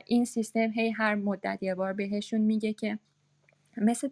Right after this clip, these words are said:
یه ذره شبیه اون بازی پوه که باید مراقب کن-، مراقبتشون همیشگی باشه از شیشه مربع‌هاشون. یادشون میندازه که خب اوکی، این شیشه مربع الان بیست درصد شده،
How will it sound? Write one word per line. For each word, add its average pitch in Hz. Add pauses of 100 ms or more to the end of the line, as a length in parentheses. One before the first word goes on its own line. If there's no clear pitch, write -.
(120)
یه 240
ذره 226
شبیه 202
اون 226
بازی 190
پوه 190
که 180
باید 175
مراقب 175 (120)
کن-، -
مراقبتشون 175 (240)
همیشگی 185
باشه 165
از 151
شیشه 160
مربع‌هاشون. 156
یادشون 180
میندازه 196
که 190
خب 180
اوکی، 180
این 196
شیشه 185
مربع 175
الان 175
بیست -
درصد 214
شده، 220